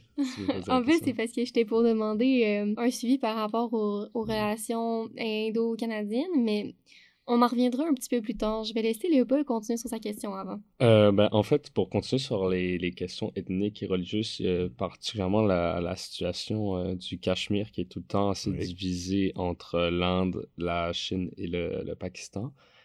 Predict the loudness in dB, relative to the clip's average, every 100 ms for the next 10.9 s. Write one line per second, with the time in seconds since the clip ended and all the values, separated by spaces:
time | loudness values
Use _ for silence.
0 | _ -4 -4 _ _ _ 0 0 2 0
1 | -2 -6 -4 -4 0 0 0 0 0 2
2 | 2 2 2 0 -4 -2 -4 -2 -2 -2
3 | -4 -8 -16 -18 _ -4 -4 -4 -20 -18
4 | -10 2 6 6 4 2 4 4 4 2
5 | 0 2 2 0 -2 -4 -2 0 0 2
6 | 0 2 2 2 0 -6 -4 -2 -2 -4
7 | -6 -4 -4 -2 -2 2 2 2 2 -4
8 | -4 2 4 2 0 -2 0 0 0 -4
9 | -4 -4 -4 -4 -2 -2 -2 -4 -6 -2
10 | -2 -2 -4 -6 -4 -6 -6 -10